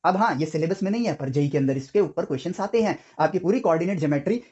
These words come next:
इन दोनों चीजों की वजह से बहुत आसान हो जाती है। और सच में जब आप कोऑर्डिनेट ज्योमेट्री पढ़ोगे तो आप देखना कैसे इनकी मदद से जो क्वेश्चन को करने में रेगुलर वे में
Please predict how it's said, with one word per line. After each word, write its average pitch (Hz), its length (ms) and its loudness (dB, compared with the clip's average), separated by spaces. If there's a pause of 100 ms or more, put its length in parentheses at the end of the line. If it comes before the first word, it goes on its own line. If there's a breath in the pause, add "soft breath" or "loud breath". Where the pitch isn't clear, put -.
इन 233 160 6
दोनों 185 200 4
चीजों 156 260 -4
की 156 100 -4
वजह 139 180 -4
से 202 100 -4
बहुत 175 320 -4
आसान 220 240 0
हो 190 80 -2
जाती 175 280 -2
है। 123 220 -4 (140 loud breath)
और 151 100 2
सच 220 220 0
में 196 100 0
जब 180 100 2
आप 185 100 2
कोऑर्डिनेट 165 320 2
ज्योमेट्री 175 320 -2
पढ़ोगे 170 280 0
तो 185 100 2
आप 175 80 4
देखना 160 380 0 (200 loud breath)
कैसे 196 280 2
इनकी 214 200 2
मदद 165 260 0
से 196 140 2
जो 180 220 4
क्वेश्चन 208 360 2
को 220 100 2
करने 180 340 -2
में 202 140 -2
रेगुलर 202 420 4
वे 196 140 4
में 180 200 -2